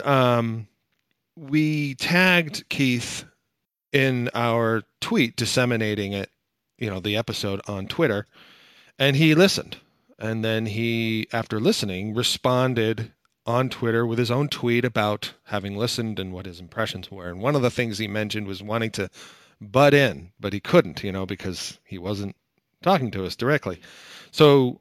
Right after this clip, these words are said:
Harland invited him, uh, uh, and, uh, you know, invited him on the podcast.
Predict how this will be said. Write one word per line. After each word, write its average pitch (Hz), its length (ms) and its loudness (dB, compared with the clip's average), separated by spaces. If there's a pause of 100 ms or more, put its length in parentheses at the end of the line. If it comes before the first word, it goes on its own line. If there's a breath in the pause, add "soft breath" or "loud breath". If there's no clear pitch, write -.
Harland 139 580 6 (500)
invited 123 580 4
him, 107 400 -2 (1300 soft breath)
uh, 143 40 4
uh, 123 420 2
and, 120 420 0 (260)
uh, 107 440 2
you 123 140 0
know, 107 180 0
invited 123 360 2
him 110 120 0
on 110 100 -2
the 107 80 -4
podcast. 170 760 4